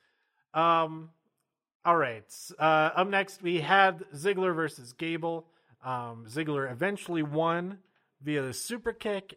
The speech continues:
and then, uh, Drew McIntyre, who was there at ringside the whole time, he almost got involved a couple of times, which would have led to a disqualification.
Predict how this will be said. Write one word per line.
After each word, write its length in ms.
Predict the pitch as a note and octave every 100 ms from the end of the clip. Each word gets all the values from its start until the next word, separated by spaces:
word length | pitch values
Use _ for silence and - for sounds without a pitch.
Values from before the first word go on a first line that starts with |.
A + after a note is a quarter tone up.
| _
and 240 | D#3 D3
then, 380 | D3 D3+ D3+ D#3 _ _ _ _ -
uh, 480 | C3 B2 A#2+ A#2 A#2 G#2+ A2 -
Drew 360 | B2+ D3 D3+ C#3+
McIntyre, 760 | D3 D3+ - D3+ F#3 F3+ F#3+ F3
who 80 | B2+
was 160 | A#2+
there 200 | C3+ A#2+
at 60 | A2+
ringside 460 | D3+ D3+ D#3 C3+
the 100 | A#2+
whole 200 | A#2 D#3+
time, 240 | E3 C3 A#2+
he 160 | D3+ -
almost 340 | A#3 C4 A#3+
got 180 | A#3+ A3+
involved 360 | G3+ A3+ A3+ G#3
a 60 |
couple 200 | G#3 G#3
of 60 | G#3
times, 280 | G#3 G3+ D3+
which 160 | B2
would 100 | F3
have 160 | A#3 A3+
led 260 | A#3 G#3+ A3
to 100 | F3+
a 40 |
disqualification. 960 | E3 - G3 F#3 - A#3+ A3+ G3 F#3